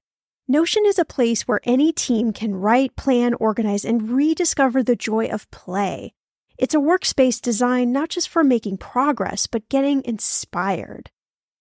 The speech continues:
Notion is the A I-powered workspace that can summarize things like meeting notes and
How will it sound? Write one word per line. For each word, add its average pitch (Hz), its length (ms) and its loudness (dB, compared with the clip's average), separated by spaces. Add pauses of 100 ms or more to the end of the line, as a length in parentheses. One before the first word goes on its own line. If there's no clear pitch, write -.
(220)
Notion 311 320 4
is 285 200 0
the 254 180 0
A 214 160 0
I-powered 226 480 0
workspace 196 560 -2 (420)
that - 140 2
can 262 160 2
summarize 311 560 2
things 262 240 -2
like 214 160 -2
meeting 294 480 2
notes 190 420 -2
and 262 200 -2